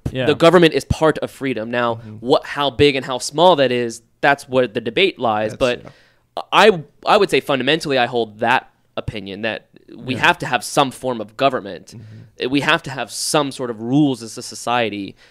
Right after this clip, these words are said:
Speaker 2: and elect some sort of body to govern those rules.
Speaker 1: Yeah, and,
Speaker 2: And that
Speaker 1: and that
Speaker 2: is
Speaker 1: can
Speaker 2: what a
Speaker 1: still
Speaker 2: government
Speaker 1: happen.
Speaker 2: is. Now, so, you know, my
Speaker 1: In a
Speaker 2: ideas,
Speaker 1: sense.
Speaker 2: m-, uh, like, the fundamental difference is, you know, w-, obviously what the size of that government is, but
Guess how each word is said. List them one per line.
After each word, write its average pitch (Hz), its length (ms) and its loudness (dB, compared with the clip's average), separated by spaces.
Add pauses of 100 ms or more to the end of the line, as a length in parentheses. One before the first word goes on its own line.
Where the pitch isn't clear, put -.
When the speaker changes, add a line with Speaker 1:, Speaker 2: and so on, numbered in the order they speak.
(120)
Speaker 2:
and 117 280 -4
elect 123 340 0
some 143 280 0
sort 131 200 0
of 113 80 -4
body 120 280 0
to 113 140 -14
govern 120 400 -2
those 107 240 -6
rules. 104 640 -4
Speaker 1:
Yeah, 151 240 -8
and, 143 300 -6
Speaker 2:
And 143 80 0
that 160 120 6
Speaker 1:
and 180 100 2
that - 0 -
Speaker 2:
is 165 140 6
Speaker 1:
can 135 80 -2
Speaker 2:
what 135 140 6
a 123 40 6
Speaker 1:
still 127 100 2
Speaker 2:
government 123 420 2
Speaker 1:
happen. 131 140 2
Speaker 2:
is. 110 460 2 (300)
Now, 127 400 0 (840)
so, - 420 0 (360)
you 156 140 2
know, 143 60 6
my 156 220 4
Speaker 1:
In 175 60 6
a - 40 6
Speaker 2:
ideas, 139 480 2
Speaker 1:
sense. 131 240 -18
Speaker 2:
m-, 135 80 -18 (160)
uh, - 120 -8
like, 131 340 -4 (340)
the 135 100 -4
fundamental 151 480 -2
difference 127 480 -6
is, 117 260 -12
you 123 80 -10
know, 110 180 -4
w-, - 180 -14
obviously 123 320 0
what 113 140 -2
the 113 80 -6
size 139 300 0
of 117 80 -10
that 110 120 -6
government 104 340 -8
is, 98 140 -8
but 117 280 -4